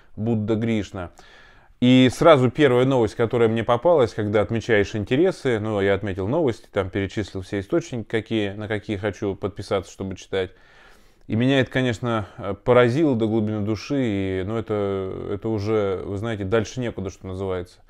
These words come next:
Все дело в том, что на Дону пенсионерка замерзла насмерть в своем доме из-за отключения газа. Представляете, ей отключили газ за долги,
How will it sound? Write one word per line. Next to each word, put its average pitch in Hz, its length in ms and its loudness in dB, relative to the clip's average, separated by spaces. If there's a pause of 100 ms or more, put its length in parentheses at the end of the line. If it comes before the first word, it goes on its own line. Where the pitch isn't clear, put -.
(800)
Все 120 120 0
дело 127 200 8
в 120 60 -4
том, 147 180 6
что 123 360 4
на 120 160 4
Дону 143 360 4
пенсионерка 123 680 0
замерзла 120 560 2
насмерть 127 600 -2
в - 40 -20
своем 127 460 -2
доме 101 460 -4
из-за 110 420 -2
отключения 117 840 -4 (300)
газа. 101 600 2 (140)
Представляете, 135 380 -6
ей 107 200 2
отключили 107 480 -4
газ 127 300 -2
за 107 140 -6
долги, 98 520 -4